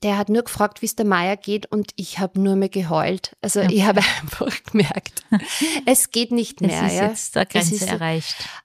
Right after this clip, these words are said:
Speaker 1: aber das
Speaker 2: Aber das macht dich menschlich.
Speaker 1: <laughs> Ja, ja, das macht mich menschlich und ich weiß dann, ähm, ich bin dann, hab sie in der neuen Schule angemeldet und war so am Ende, dass ich danach rausgegangen bin, äh, mir auf eine Stufe gesetzt hab und eine Schülerin um eine Zigarette gefragt hab,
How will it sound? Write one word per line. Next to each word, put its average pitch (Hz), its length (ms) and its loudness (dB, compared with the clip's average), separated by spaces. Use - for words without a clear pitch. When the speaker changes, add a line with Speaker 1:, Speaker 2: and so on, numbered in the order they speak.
Speaker 1:
aber 208 580 4
das 220 220 0
Speaker 2:
Aber 202 100 6
das 196 220 0
macht 180 240 -2
dich - 140 -6
menschlich. 180 560 2
Speaker 1:
<laughs> - 80 -2
Ja, 226 80 8
ja, 247 120 2
das 233 140 2
macht 220 260 2
mich 254 100 2
menschlich 240 520 0
und 226 120 0
ich 214 100 0
weiß 190 300 0
dann, 226 360 0
ähm, 208 480 0
ich - 100 -4
bin 208 200 0
dann, 202 400 2
hab 208 140 -4
sie 214 120 -2
in 208 60 -2
der 202 80 2
neuen 190 280 2
Schule 214 320 0
angemeldet 214 600 0
und 214 180 -4
war 202 200 0
so - 220 -4
am 247 120 2
Ende, 202 500 0
dass 202 160 -4
ich 214 120 -2
danach 202 580 0
rausgegangen 214 640 0
bin, 233 420 0
äh, 196 360 -4
mir 208 380 2
auf - 80 -2
eine 214 80 -2
Stufe - 360 -6
gesetzt - 420 -4
hab 214 320 -2
und 202 200 -4
eine - 100 -4
Schülerin 208 480 -2
um 202 80 -2
eine 196 80 -4
Zigarette 202 500 -6
gefragt - 400 -10
hab, 180 120 -8